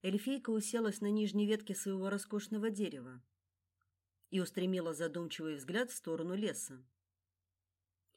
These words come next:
Ветерок шевелит серебристые локоны.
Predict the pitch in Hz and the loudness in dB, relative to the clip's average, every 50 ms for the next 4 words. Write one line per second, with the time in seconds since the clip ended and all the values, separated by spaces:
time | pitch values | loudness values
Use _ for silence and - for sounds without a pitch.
0 | _ _ - 147 160 - - 180 180 214 240 226 - - 185 160 165 170 202 196 | _ _ -10 -8 -6 -4 -2 0 2 2 2 0 -2 -4 -2 0 0 0 0 0
1 | - - 175 160 147 127 - 170 - - - 190 190 196 196 175 160 - - 139 | -2 -4 -4 -4 -4 -4 -4 -6 -6 -4 -2 -2 0 0 0 0 -2 -4 -6 -8
2 | 135 131 127 127 | -8 -10 -12 -14